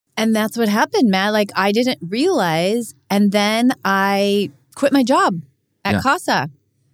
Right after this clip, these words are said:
Speaker 1: I didn't really have a plan.
Speaker 2: <laughs>
Speaker 1: <laughs> I mean, I had the support of my loved ones to
Speaker 2: Sure.
Speaker 1: say, "Hey, look, we'll help you, whatever it is that you need support with to help you get going." But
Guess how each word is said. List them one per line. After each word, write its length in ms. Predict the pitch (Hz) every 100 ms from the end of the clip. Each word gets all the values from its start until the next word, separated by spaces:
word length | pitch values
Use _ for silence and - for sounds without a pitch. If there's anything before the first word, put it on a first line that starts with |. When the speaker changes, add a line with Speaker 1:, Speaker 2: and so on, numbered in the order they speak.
| -
Speaker 1:
I 60 | 262
didn't 200 | 349 294
really 180 | 320 466
have 120 | 427
a 60 |
plan. 440 | 415 453 508 508 480 - -
Speaker 2:
<laughs> 680 | 208 - 415 - 190 - 160
Speaker 1:
<laughs> 20 |
I 120 | - 571
mean, 320 | 508 508 466 440 - - _ _ -
I 440 | 240 240 240 240 - -
had 260 | 202 214 214
the 80 |
support 600 | 247 302 - 247 269 453 -
of 400 | 214 208 202 190
my 200 | 214 208
loved 300 | 196 190 202
ones 480 | 202 214 254 311 294
to 100 | 226
Speaker 2:
Sure. 120 | 220 202
Speaker 1:
say, 100 | 202
"Hey, 200 | 202 202
look, 440 | 185 190 247 - - _
we'll 300 | 185 190 175 170
help 240 | 175 -
you, 320 | 240 285 285 269
whatever 540 | 208 208 208 214 196
it 160 | - 208
is 200 | 202 196
that 180 | 185 190
you 120 | 190
need 260 | 202 196 170
support 440 | 190 175 190 170
with 220 | 156 220 -
to 100 | 190
help 280 | - 196 202
you 200 | 190 175
get 320 | 151 196 165
going." 460 | 180 180 226 254 233
But 220 | 185